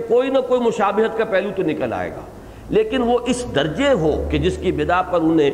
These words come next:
قرار دیا جائے کہ یہ جوڑے کی شکل میں ہے، یہ جو ہے بہت سی جگہوں پر موجود نہیں ہے، بلکہ اس میں پھر تکلف اور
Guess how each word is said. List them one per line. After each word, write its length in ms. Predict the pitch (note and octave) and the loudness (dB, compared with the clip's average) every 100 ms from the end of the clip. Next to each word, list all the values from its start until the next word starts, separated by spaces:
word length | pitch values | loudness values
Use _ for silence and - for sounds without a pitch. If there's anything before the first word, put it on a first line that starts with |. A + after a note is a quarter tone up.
| - - - - | -2 -10 -12 -4
قرار 280 | C#3+ D3 G#3 E3+ | 0 2 2 2
دیا 180 | F#3+ E3+ | 0 0
جائے 240 | D3+ E3 | 2 0
کہ 120 | E3 | 2
یہ 100 | D#3 B2+ | 0 2
جوڑے 260 | F3+ C4 C4 | 4 4 2
کی 120 | G3 F#3+ | -2 -4
شکل 240 | - D#3 | -2 0
میں 160 | D3 B2+ | 0 2
ہے، 140 | - - - - - - | 0 -4 -10 -14 -14 -2
یہ 140 | F#3 | 0
جو 200 | F#3 E3+ | 2 2
ہے 80 | F#3+ F#3+ | 0 2
بہت 200 | G3+ A3 | 2 2
سی 140 | A#3 | 0
جگہوں 260 | F3+ E3+ F#3 F3 | 0 2 2 2
پر 80 | D3+ | 2
موجود 400 | D3 C#3+ F3+ D3+ | 2 2 -2 0
نہیں 180 | F3 F#3 | 2 2
ہے، 60 | D#3+ | 2
بلکہ 260 | D3+ - | 0 0
اس 180 | D#3 D#3 | 0 0
میں 180 | C3 C#3 - | 0 0 0
پھر 100 | F3 - F3 | -4 -4 -4
تکلف 500 | E3+ G3 G3 A3 | -2 -2 -2 -2
اور 60 | E3 | -2